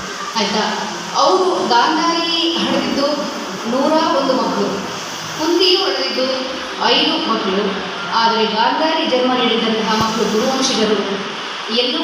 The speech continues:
ಕೂಡ ಸಂಸ್ಕಾರವಂತರಾಗಲೇ ಇಲ್ಲ. ಯಾಕೆಂದ್ರೆ ಅವ್ರು ಕಣ್ಣಿಗೆ ಬಟ್ಟೆ ಕಟ್ಟಿದ್ರು. ಅದೇ ಕುಂತಿಯ ಮಕ್ಕಳಿಗೆ ಒಳ್ಳೆಯ ಸಂಸ್ಕಾರ, ನೀತಿ, ನೈತಿಕತೆ, ಶಿಕ್ಷಣ ಎಲ್ಲವನ್ನೂ ಕೊಡ್ತಾ ಬಂದರು. ಹಾಗಾಗಿ ಇವತ್ತು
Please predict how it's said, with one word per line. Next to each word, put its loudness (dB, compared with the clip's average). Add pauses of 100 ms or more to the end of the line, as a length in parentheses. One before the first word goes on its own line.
(140)
ಕೂಡ 0 (720)
ಸಂಸ್ಕಾರವಂತರಾಗಲೇ 2
ಇಲ್ಲ. 0 (160)
ಯಾಕೆಂದ್ರೆ 0
ಅವ್ರು 2
ಕಣ್ಣಿಗೆ 4
ಬಟ್ಟೆ -2
ಕಟ್ಟಿದ್ರು. -2 (760)
ಅದೇ 2 (100)
ಕುಂತಿಯ 2
ಮಕ್ಕಳಿಗೆ 0 (140)
ಒಳ್ಳೆಯ 2 (120)
ಸಂಸ್ಕಾರ, 0 (680)
ನೀತಿ, 2 (140)
ನೈತಿಕತೆ, 2 (160)
ಶಿಕ್ಷಣ 0 (200)
ಎಲ್ಲವನ್ನೂ 0 (100)
ಕೊಡ್ತಾ 0
ಬಂದರು. 0 (360)
ಹಾಗಾಗಿ 2
ಇವತ್ತು 0